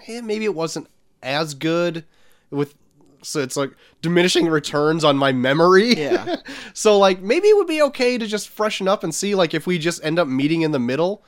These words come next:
Speaker 2: Hmm.
Speaker 1: So
Speaker 2: I would like a, like, a D C debate.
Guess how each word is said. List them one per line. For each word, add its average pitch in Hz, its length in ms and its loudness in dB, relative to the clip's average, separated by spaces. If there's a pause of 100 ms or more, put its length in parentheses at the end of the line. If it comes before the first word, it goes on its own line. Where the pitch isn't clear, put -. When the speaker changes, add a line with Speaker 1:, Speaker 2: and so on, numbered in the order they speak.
(240)
Speaker 2:
Hmm. 156 440 -8 (920)
Speaker 1:
So 160 600 -2
Speaker 2:
I 196 100 -4
would 254 180 -4
like 208 160 0
a, 190 220 2
like, 170 340 -4
a 165 120 -2
D 180 260 -6
C 180 240 -8
debate. 135 640 -4